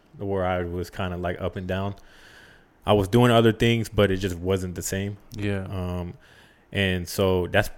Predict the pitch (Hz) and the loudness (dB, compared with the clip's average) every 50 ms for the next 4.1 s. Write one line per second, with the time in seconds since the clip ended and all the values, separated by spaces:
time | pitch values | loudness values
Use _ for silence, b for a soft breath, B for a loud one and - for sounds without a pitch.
0 | - _ _ _ - - - 127 131 139 131 127 117 107 110 110 110 104 92 95 | -16 _ _ _ 2 2 2 2 0 0 0 0 2 2 4 4 4 4 2 0
1 | 104 107 98 104 98 92 90 107 104 101 95 - - 98 95 95 92 101 101 90 | -2 0 2 2 2 2 2 2 2 2 0 0 -2 -2 -2 0 -2 -2 -4 -6
2 | - - 92 - - 104 98 - - 104 98 90 - - 98 87 - - 95 95 | -6 -6 -6 -4 -4 -4 -6 -4 -6 -6 -6 -6 -6 -8 -10 -10 -8 -6 -4 -4
3 | 92 92 90 90 87 87 92 92 92 92 92 90 90 - - 95 92 87 - 95 | -2 -2 -2 -4 -4 -2 0 0 0 0 -2 -4 -6 -6 -6 -6 -6 -6 -6 -6
4 | 92 87 | -6 -6